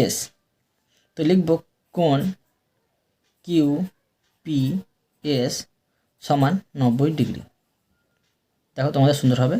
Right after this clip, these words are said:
এটা শিখে দিলাম। এরপরে দেখো দুই নম্বর, দুই দাগ দিয়ে দিলাম। প্রশ্নে কী করতে বলা হয়েছে দেখো, প্রশ্নে বলা হয়েছে,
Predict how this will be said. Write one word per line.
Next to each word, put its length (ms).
এটা 100
শিখে 240
দিলাম। 180
এরপরে 260
দেখো 240
দুই 140
নম্বর, 240
দুই 140
দাগ 180
দিয়ে 140
দিলাম। 200
প্রশ্নে 260
কী 140
করতে 220
বলা 160
হয়েছে 240
দেখো, 340
প্রশ্নে 260
বলা 200
হয়েছে, 380